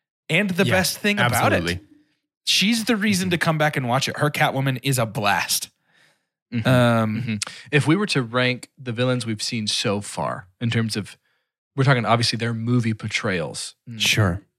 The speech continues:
Speaker 3: Where does Michelle Pfeiffer's Catwoman rank for you? 'Cause it's not like it's,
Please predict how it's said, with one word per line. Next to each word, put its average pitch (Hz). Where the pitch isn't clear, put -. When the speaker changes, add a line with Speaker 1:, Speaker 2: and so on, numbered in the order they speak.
Speaker 3:
Where 135
does 139
Michelle 117
Pfeiffer's 107
Catwoman 95
rank 101
for -
you? 80
'Cause 185
it's 220
not 226
like 151
it's, -